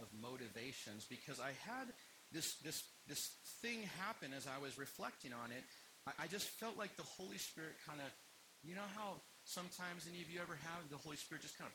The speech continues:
poke you a little bit? Or, like, whisper something in the back of your head, and you're like, "Whoa, what, what's going on with that?" And this is what I felt like the Holy Spirit was just nudging us to wrestle with for a minute, is a couple of questions. What motivates us?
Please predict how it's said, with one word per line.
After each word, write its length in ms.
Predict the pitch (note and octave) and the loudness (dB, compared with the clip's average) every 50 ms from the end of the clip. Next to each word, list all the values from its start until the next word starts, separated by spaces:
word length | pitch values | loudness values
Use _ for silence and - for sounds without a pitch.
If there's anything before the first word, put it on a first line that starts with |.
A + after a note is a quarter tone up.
| - - | -4 -6
poke 240 | - C#3+ D3+ - - | -6 -4 -4 -4 -6
you 80 | E3 | -6
a 80 | D#3+ D#3 | -4 -4
little 160 | F3 E3+ F3+ E3+ F#3+ | -4 -6 -6 -6 -8
bit? 80 | F#3+ - - - - - - - - - - - - - - - - - - | -8 -8 -10 -14 -16 -16 -16 -18 -18 -18 -20 -20 -20 -20 -20 -20 -20 -10 -4
Or, 80 | - D3 | 0 0
like, 160 | C#3 B2 - C3 B2 B2+ | 0 0 -2 -4 -4 0
whisper 400 | D3 E3 E3+ - - - F3 E3+ | 2 2 2 2 0 0 0 0
something 480 | D#3 - - F3 E3+ D#3 - F3 F3 E3 | 0 0 0 0 -2 -2 -4 -4 -4 -2
in 80 | D#3+ | -2
the 80 | D3 B2 - | -2 -2 0
back 240 | C#3+ C#3+ C#3+ - - | 0 0 0 -2 -4
of 80 | D3+ B2+ | -6 -6
your 140 | C3 B2 A2 A2+ B2+ | -6 -6 -6 -6 -6
head, 80 | C3+ C#3 | -6 -4
and 100 | C#3+ B2+ | -6 -6
you're 80 | G#2+ G2 | -6 -6
like, 80 | F#2 - - | -6 -6 -6
"Whoa, 320 | E3 F3+ F#3 D3 G2 F#2 - - - - - - - - - - - - - - - - D#3+ | -6 -6 -6 -6 -6 -8 -10 -12 -14 -16 -16 -18 -18 -18 -20 -20 -20 -20 -20 -18 -8 -6 -6
what, 80 | F3+ - - | -4 -4 -4
what's 160 | F#3+ F#3+ - - G3 | -6 -4 -4 -4 -4
going 240 | F3+ F3 F3 E3+ | -6 -4 -6 -6
on 160 | F3 F3+ F3 D3+ | -6 -4 -4 -6
with 80 | C3+ - C3 | -4 -2 -2
that?" 160 | A#2+ A2+ A#2 | -2 -2 -2
And 80 | A#2 B2 - - C3+ | -2 -4 -4 -4 -2
this 240 | B3+ C4+ - - D4 | 2 2 2 2 2
is 80 | B3 | 0
what 160 | G#3+ G3+ F#3 | 0 0 2
I 80 | F#3 F#3 | 2 0
felt 240 | - - - D#3 - | 0 -2 -2 0 0
like 160 | D#3+ D3+ - | 0 -2 -2
the 160 | - D3+ C#3+ | -4 -4 -2
Holy 160 | D#3 E3 E3 | -2 0 0
Spirit 320 | D#3 - - D3+ D3 C3 A#2 | 0 -2 0 0 0 0 0
was 160 | B2+ - - - - - - - - | -2 -2 -4 -6 -8 -12 -14 -12 -8
just 160 | - - D3 - D3+ D3+ D#3 | -4 -4 -2 -2 -2 0 0
nudging 460 | E3+ F3+ G#3 G3+ F3+ F#3+ F#3+ F3+ D3+ - - | 0 0 0 0 0 0 0 0 -2 -2 -2
us 480 | D#3+ E3 D#3+ C3+ B2+ A#2+ - - - - | 0 0 2 0 0 0 -2 -2 -2 -2
to 80 | D#3+ | -2
wrestle 400 | D3+ E3 F#3+ G3 - - D3 A#2 | -2 -2 0 -2 -2 -2 -2 -2
with 80 | A2+ G#2+ - | -2 -2 -2
for 160 | - - G#2 G2+ | -2 -2 -2 -2
a 0 | |
minute, 240 | G#2 G#2 G2+ G2+ G#2 A2+ | -2 -4 -4 -4 -4 -4
is 100 | A#2 B2+ | -6 -6
a 80 | - | -4
couple 240 | - F3 - F3 F3+ | -6 -6 -4 -4 -4
of 80 | E3+ - - | -4 -4 -6
questions. 560 | G#3+ G#3 - - - G2 - - - - - - - - - - - - - - - - - - - - | -6 -6 -6 -6 -6 -6 -8 -8 -10 -12 -12 -14 -16 -16 -16 -18 -18 -18 -20 -20 -20 -20 -20 -18 -10 -6
What 240 | C#3 G#3+ C#4 C4 A3+ | -2 -2 -2 0 0
motivates 640 | F3 G3 B3+ D#4+ - E3+ G#2+ G#2 F#2+ F2+ - - | -2 -2 0 -2 -2 -4 -4 -4 -6 -4 -4 -4
us? 480 | - F2+ F2 G2 - - - - - | -4 -6 -8 -8 -8 -8 -8 -8 -10